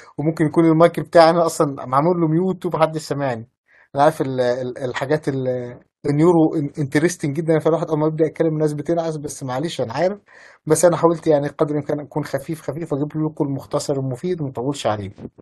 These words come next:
شكرا جزيلا لحضراتكم، وان شاء الله اقابلكم بقى مره تاني كده في محاضره عن الستروك ان يانج ادلت، ده تكون اخر محاضره، بحيث نعمل كده زي سكيم كده، لما يجي لي واحد يانج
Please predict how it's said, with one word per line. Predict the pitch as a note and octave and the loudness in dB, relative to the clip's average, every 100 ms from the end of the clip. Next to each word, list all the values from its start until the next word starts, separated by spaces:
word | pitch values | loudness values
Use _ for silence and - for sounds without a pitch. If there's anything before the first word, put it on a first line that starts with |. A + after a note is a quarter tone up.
| _ _ _ _ | _ _ _ _
شكرا | - D#3+ D3+ | -2 4 4
جزيلا | C#3 C#3 D#3 | 4 4 4
لحضراتكم، | D#3 C#3 C#3+ E3+ - D3 | 4 2 2 2 0 -4
وان | |
شاء | C3 C#3+ | -2 -2
الله | C#3+ | -2
اقابلكم | D3 D3+ C#3 | -4 -6 -4
بقى | C#3+ C3 | -4 -4
مره | C#3 C#3 | -4 -4
تاني | C3+ D#3+ E3 | -2 -2 -2
كده | D#3 D3 | -2 -2
في | - | -4
محاضره | C3 - C#3+ D3 C3 | -8 -2 -2 0 -2
عن | A#2+ | -2
الستروك | A2+ A2 A2 - C#3+ C#3 | -6 -8 -10 -8 -8 -6
ان | B2+ | -4
يانج | C3 C3+ | -2 0
ادلت، | C#3+ D#3 A3+ A#3+ - - - - _ _ | 0 0 -2 -4 -14 -20 -20 -20 _ _
ده | C#3+ | -2
تكون | C3 D3+ | 0 0
اخر | C#3+ - C#3+ | 2 2 2
محاضره، | A#2 F3 E3+ | 0 -2 0
بحيث | - F3 D#3+ D3+ C3+ C#3 | 0 6 6 4 -2 0
نعمل | D3 D#3 C#3+ | 4 6 6
كده | - C3+ | 4 6
زي | C#3+ C3+ | 6 4
سكيم | - - E3+ D#3 | 0 0 2 4
كده، | D#3 D3 | 4 4
لما | C3+ B2+ | 4 2
يجي | C#3 | 2
لي | D3 | 6
واحد | D3+ D3 C3 | 6 6 2
يانج | D#3 F3 D#3+ | 2 2 -2